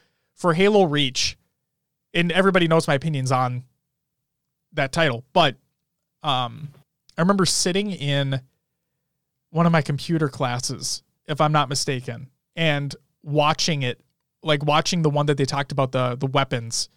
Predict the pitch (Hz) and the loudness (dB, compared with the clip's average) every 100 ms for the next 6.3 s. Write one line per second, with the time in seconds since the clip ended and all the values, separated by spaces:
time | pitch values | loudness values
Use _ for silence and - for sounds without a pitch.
0 | _ _ 165 196 254 196 160 165 160 156 | _ _ -2 2 2 2 4 4 2 0
1 | 127 123 123 117 117 _ _ _ _ - | -2 -2 -4 -6 -14 _ _ _ _ -2
2 | 147 135 117 117 - 165 156 185 139 127 | 2 2 2 -4 -10 -4 0 0 0 -2
3 | 127 131 131 147 175 156 147 160 165 151 | -2 -4 -4 -2 -2 0 -2 0 0 0
4 | 151 139 - 170 143 143 113 127 - 165 | 0 -4 -2 0 0 -4 -6 -8 0 0
5 | 156 139 123 143 156 147 135 123 120 139 | 0 -4 -4 0 2 2 0 -2 -4 -2
6 | - 165 - | 0 0 -2